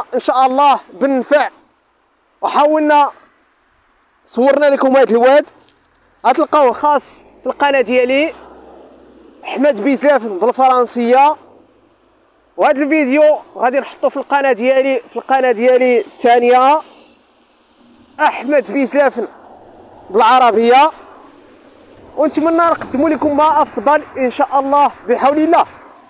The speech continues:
إذن، آه، كما كتشوفوا، أجواء ممتعة،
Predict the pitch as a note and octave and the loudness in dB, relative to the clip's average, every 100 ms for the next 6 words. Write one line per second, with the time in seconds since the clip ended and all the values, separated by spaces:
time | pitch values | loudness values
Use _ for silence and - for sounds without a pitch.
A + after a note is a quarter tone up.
0 | _ _ _ _ _ _ - F#3 C4+ C#4 | _ _ _ _ _ _ -10 0 0 2
1 | C4+ C4 B3 - - - F#3+ A#3+ C4 C4+ | 0 0 -2 -8 -20 -16 -6 -2 0 -2
2 | - D4 C#4 C#4+ - - - - E4+ A#3 | -2 -2 0 -2 -2 -18 -12 -6 -4 0
3 | C4 B3 G3+ C4 C4 C4 A#3 C4+ C#4 | 0 0 -4 -6 -4 -2 0 2 2